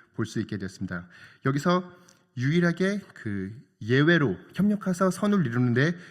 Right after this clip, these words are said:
동참하지 않은 자가 있습니다. 그 동참하지 않은 자는 바로,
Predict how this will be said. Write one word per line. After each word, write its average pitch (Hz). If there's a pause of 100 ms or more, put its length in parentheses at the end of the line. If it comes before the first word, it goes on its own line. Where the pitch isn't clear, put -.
(200)
동참하지 156 (320)
않은 170 (140)
자가 113
있습니다. 92 (380)
그 139
동참하지 131
않은 123
자는 139
바로, 156